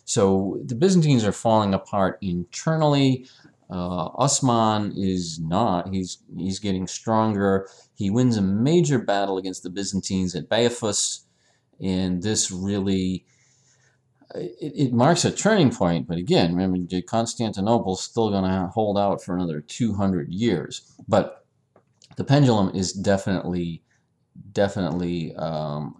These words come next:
swinging. Now,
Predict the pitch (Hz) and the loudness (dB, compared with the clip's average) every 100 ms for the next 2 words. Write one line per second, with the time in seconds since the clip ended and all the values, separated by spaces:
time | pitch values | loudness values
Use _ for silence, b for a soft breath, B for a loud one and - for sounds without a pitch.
0 | - - - 131 139 98 71 - B B | -12 -10 -4 2 2 2 -4 -10 B B
1 | B B _ _ _ _ _ 110 104 98 | B B _ _ _ _ _ -2 0 0
2 | - | -2